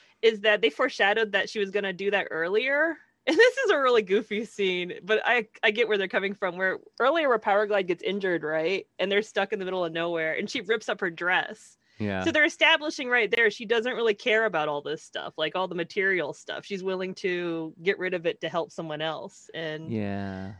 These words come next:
Speaker 1: so even though she's a brat and she's an heiress, she's not shallow or materialistic.
Speaker 2: She just, she knows what she likes, and she knows when she doesn't like something, and she has no problem speaking out to that. Which,
Speaker 1: Yep.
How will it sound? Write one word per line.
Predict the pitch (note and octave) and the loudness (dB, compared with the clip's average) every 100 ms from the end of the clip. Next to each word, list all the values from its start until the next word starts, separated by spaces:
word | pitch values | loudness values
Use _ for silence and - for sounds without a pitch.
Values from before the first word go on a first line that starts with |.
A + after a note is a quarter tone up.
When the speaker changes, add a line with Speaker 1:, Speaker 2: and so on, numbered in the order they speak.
| _ | _
Speaker 1:
so | D#4+ | 0
even | F4 | 2
though | E4 F4+ | 2 2
she's | F#4+ C4 | 2 2
a | |
brat | G#3+ G#3 A3+ A3+ | 0 2 4 4
and | G3 | 2
she's | A#3 G3+ | -2 -2
an | F#3+ | -2
heiress, | F#3+ G#3 G3+ F3 | 0 0 2 0
she's | - G#3 F3+ | -2 -8 -6
not | F#3 F#3+ - | -2 -2 -2
shallow | - F3 E3+ F3 F3 F3 | -2 2 4 4 0 0
or | E3 | -2
materialistic. | D#3+ D#3+ F3 D3+ C#3+ - - - G#2 - - - _ _ | -4 -6 -6 -4 -6 -10 -12 -10 -10 -10 -16 -20 _ _
Speaker 2:
She | - B2 | -6 -2
just, | C3+ A2+ | -2 -2
she | - C3 | -6 -6
knows | A#2+ A#2 A2+ | 0 0 0
what | A2+ | -6
she | - | -4
likes, | G#2+ A2 F#2 - | -2 0 -2 -6
and | G2 | -8
she | G2+ | -4
knows | G2 F#2 | -4 -4
when | G2 | -6
she | G2 | -4
doesn't | G2+ G#2 D#2+ | -4 -4 -4
like | F#2 | -8
something, | - F#2+ F#2+ F#2+ | -6 -6 -6 -6
and | F2 | -6
she | G2+ | -6
has | F#2 G2 | -8 -6
no | F#2 | -8
problem | G2 F#2+ | -8 -8
speaking | F#2 - F2 F2+ | -10 -10 -10 -10
out | E2+ F#2+ | -10 -12
to | - | -14
that. | C#2+ - - _ _ _ _ _ | -14 -18 -20 _ _ _ _ _
Which, | - G#2 | -6 -4
Speaker 1:
Yep. | E3+ F3 F3 | -2 -4 -6